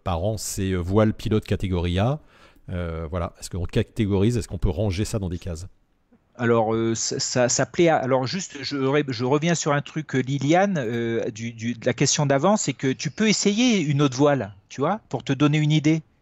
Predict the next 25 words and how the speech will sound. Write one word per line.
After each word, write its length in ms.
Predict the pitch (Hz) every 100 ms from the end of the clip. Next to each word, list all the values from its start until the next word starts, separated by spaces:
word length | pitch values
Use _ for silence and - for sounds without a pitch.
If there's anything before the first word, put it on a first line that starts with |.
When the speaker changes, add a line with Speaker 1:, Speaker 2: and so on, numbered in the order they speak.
| _ -
Speaker 2:
Sur 240 | - 123
un 60 | 127
vo-, 200 | 123 113
sur 180 | - 131
un 60 |
site 200 | 131 156
que 80 | -
tu 160 | 147 147
connais, 520 | - 139 139 175 202
de, 100 | 139
tu 160 | 113 -
fais 140 | 131
un, 380 | 120 104 120 117
un 20 |
cross 340 | - - 123
que 100 | -
tu 140 | 123 123
connais, 380 | - 117 123 175
par 160 | 127
exemple, 340 | 113 110 196 - - - -
tu 120 | 127
essayes 280 | 120 151 131
une 160 | 127
autre 220 | 143 127 113
voile, 420 | 113 120 214